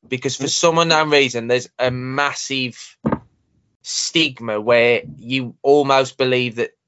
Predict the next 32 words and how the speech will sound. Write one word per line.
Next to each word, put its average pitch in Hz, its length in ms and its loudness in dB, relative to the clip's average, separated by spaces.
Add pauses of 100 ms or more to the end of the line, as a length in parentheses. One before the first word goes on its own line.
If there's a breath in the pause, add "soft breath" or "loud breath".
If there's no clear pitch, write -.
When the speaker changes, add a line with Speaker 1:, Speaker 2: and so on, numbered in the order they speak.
(140)
Speaker 1:
you 120 160 -10
must 127 340 -4
do 135 140 2
it 127 60 2
on 139 160 0
your 139 120 2
own. 156 280 0 (720)
Speaker 2:
Mm-hmm. 170 200 -4
Speaker 1:
And 120 160 -4
that - 140 -4
there's 123 220 -8
a, 123 140 0
that 120 200 -8
there's 123 160 -4
an 127 100 -2
issue 139 440 -2
with 123 140 -6
telling 135 300 0
anybody 123 300 0
else, 127 220 2
'cause 127 100 -8
I 127 80 2
don't 127 140 0
know 123 80 2
whether 123 180 0
it's - 220 -10
'cause 123 260 -6 (280 soft breath)
you'll 123 280 0
ruin 123 320 0
their 120 160 2
day 127 380 0
or 98 420 -6